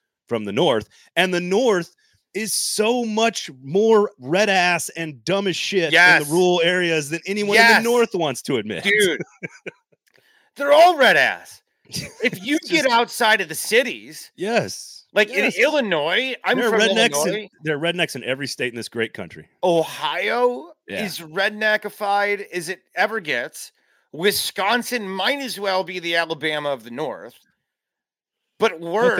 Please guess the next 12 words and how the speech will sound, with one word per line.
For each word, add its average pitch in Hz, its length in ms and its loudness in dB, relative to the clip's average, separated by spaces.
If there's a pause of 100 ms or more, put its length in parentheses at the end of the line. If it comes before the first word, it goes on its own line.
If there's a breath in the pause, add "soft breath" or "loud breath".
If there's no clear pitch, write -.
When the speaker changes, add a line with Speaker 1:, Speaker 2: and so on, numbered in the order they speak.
Speaker 1:
Okay. 147 120 -10
Speaker 2:
because, 185 380 -4
Speaker 1:
Okay. 180 60 -2
Speaker 2:
like, 180 260 0 (300)
you 247 100 -4
ever 311 140 0
walked 208 320 2
into 185 260 -4
a 156 60 -6
Wisconsin 156 720 -4
bowling 139 360 -4
alley 143 440 -4